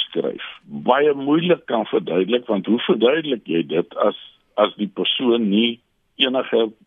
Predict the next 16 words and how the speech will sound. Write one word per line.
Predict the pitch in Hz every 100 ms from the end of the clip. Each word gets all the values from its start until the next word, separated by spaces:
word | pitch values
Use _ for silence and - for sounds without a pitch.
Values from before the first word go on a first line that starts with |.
| _ - - 78
begrip | 98 - 160 160 -
van | - 104 85
woordsoorte | 104 120 - - 71 -
het | 58 57 -
nie? | _ _ _ _ _ - - - - - - 127
Om | 131
spelreëls | - - 151 165 180 139 95 95 87 -
te, | 87 80 76 _ _ _ -
te | 87
leer | 78 76 71 - -
word | 87 92 101 78
baie | 78 92 90 82 - _ -
moeilik. | 80 - - - _ _ _ 180 160 - _ _ _ _ -
En | 156 131
dan | 123 147 180 180
ook, | 202 185 170